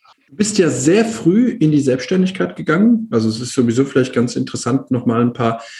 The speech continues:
Sätze dazu zu hören. Deswegen auch jetzt gleich mit einer Ergänzung von mir zu diesem Thema. Wir stellen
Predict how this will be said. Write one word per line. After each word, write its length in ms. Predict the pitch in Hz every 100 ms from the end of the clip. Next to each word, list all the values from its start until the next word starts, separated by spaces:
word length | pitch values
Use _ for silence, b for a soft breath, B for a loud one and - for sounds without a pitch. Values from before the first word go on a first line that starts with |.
| B B
Sätze 380 | - 120 180
dazu 680 | 156 151 - 151 147 - 147
zu 200 | - 127
hören. 180 | 131 143
Deswegen 380 | 123 - 135 123
auch 160 | 113
jetzt 480 | 127 127 - - _
gleich 280 | 104 117 -
mit 120 | 127
einer 180 | 107 117
Ergänzung 560 | 113 110 110 - 139 127
von 220 | 117 107
mir 380 | 117 165 190 B B B B
zu 160 | - 123
diesem 260 | 123 120
Thema. 560 | 113 127 151 160 - - _
Wir 680 | 135 139 - 139 123 120 113
stellen 680 | - 123 139 143 139 139